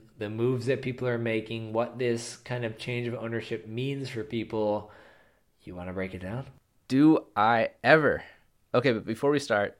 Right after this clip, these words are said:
Speaker 2: a couple disclaimers. First and foremost, this is not even on the website yet. You guys are getting a sneak peek here on the podcast.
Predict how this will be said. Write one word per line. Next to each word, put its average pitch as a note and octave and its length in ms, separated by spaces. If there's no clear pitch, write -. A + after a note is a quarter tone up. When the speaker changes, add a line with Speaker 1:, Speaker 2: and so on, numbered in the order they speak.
Speaker 2:
a - 40
couple A2+ 640
disclaimers. G2 800
First - 260
and C3+ 120
foremost, - 560
this C#3 240
is G#3 120
not C#3 200
even A2+ 180
on F#2+ 80
the E2+ 80
website F2+ 420
yet. - 280
You G#2+ 120
guys A#2+ 180
are C#3 60
getting A#2 200
a G#2 40
sneak A2 300
peek G2+ 240
here G2 320
on G2 100
the F2+ 80
podcast. G#2 680